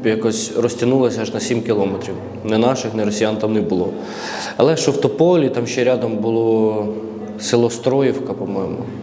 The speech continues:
там постійно ходили кацапи. Ми сходили, все розвідали, це доволі зайняло довго, мабуть, півтори доби. Ми йдемо, і там було чотири ймовірні точки С П, і ми на першого виходимо, якраз там сиділи росіяни.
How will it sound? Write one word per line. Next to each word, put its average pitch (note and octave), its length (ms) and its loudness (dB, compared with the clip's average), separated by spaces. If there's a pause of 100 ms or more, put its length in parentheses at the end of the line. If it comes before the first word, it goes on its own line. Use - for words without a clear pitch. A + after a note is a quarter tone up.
(420)
там B2 260 2 (100)
постійно A2+ 500 2
ходили G2+ 300 2
кацапи. F#2 480 -2 (500)
Ми A#2+ 120 4
сходили, B2+ 460 2
все A2+ 280 0
розвідали, A2 680 0 (320)
це B2 60 2
доволі A#2 280 4
зайняло A2 320 0
довго, A2 300 2
мабуть, G#2 280 -2
півтори G#2 360 0
доби. G#2+ 380 2 (760)
Ми B2 160 4
йдемо, C3+ 340 2
і A2 100 -4
там A#2 160 -2
було A2+ 180 0
чотири A#2+ 380 0
ймовірні A2+ 480 2
точки A2 380 0
С G#2 160 -2
П, A2+ 220 -2 (360)
і G#2+ 60 0
ми G#2+ 120 2
на G#2+ 100 2
першого G#2+ 300 2
виходимо, G#2 420 0
якраз G2+ 280 -2
там G2+ 220 -4
сиділи G2+ 460 0
росіяни. - 400 -4